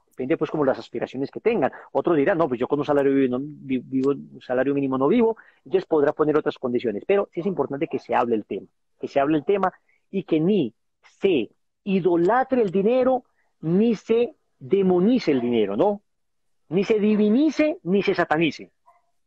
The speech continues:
¿Ok? El dinero no es ni un dios ni un demonio. El dinero es un medio, un medio que uno debe tener y usarlo como medio, nunca como un fin en sí mismo. Porque es un extremo o de divinizarlo pensando que lo importante en nuestra relación es que tengamos mucho dinero y eso nos va a dar la paz.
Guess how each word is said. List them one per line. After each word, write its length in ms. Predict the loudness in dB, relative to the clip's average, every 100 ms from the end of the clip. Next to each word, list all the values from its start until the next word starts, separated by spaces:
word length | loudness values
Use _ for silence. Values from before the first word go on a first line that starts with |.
| -6
¿Ok? 140 | -2 -2 -2
El 120 | -4 -2
dinero 320 | 0 0 0
no 160 | 0
es 100 | 0
ni 80 | 0
un 100 | 0
dios 280 | 0 -2 -2
ni 100 | -2
un 60 | 0
demonio. 480 | 0 0 -2 -10 _ _ _
El 120 | -2 0
dinero 440 | 2 2 2 0
es 200 | -2 -2
un 280 | 0 -2 0
medio, 440 | 0 0 0 -4 -8 _ _
un 180 | -2 0
medio 280 | 2 2 0
que 100 | 0
uno 140 | 2
debe 200 | 2 2
tener 340 | 0 0 0 -2 -8
y 140 | -2
usarlo 400 | -2 0 0 0
como 200 | -2 -2 0
medio, 320 | 0 0 -6 _ _
nunca 320 | -2 0 0 -2
como 220 | -2 -2
un 120 | -4
fin 180 | -2 -2
en 60 | -2
sí 120 | 0
mismo. 380 | 0 0 -4 -10 _ _ _ _ _
Porque 320 | -6 -2 -2 -4 -4
es 200 | -2 0
un 120 | -2
extremo 520 | -2 -2 0 2 0 0
o 180 | 0
de 100 | 2
divinizarlo 600 | 2 2 0 0 2 2
pensando 380 | 0 -2 -2 -2
que 140 | 0 0
lo 100 | 0
importante 560 | -2 -4 -4 -6 -6
en 60 | -6
nuestra 180 | -4 -2
relación 300 | 0 0 -4
es 60 |
que 100 | -4
tengamos 280 | -2 0 0
mucho 240 | 0 0
dinero 300 | 0 2 2
y 80 | 2
eso 120 | 0
nos 120 | 0 0
va 60 |
a 40 | 2
dar 80 | 2
la 100 | 2
paz. 240 | 2 0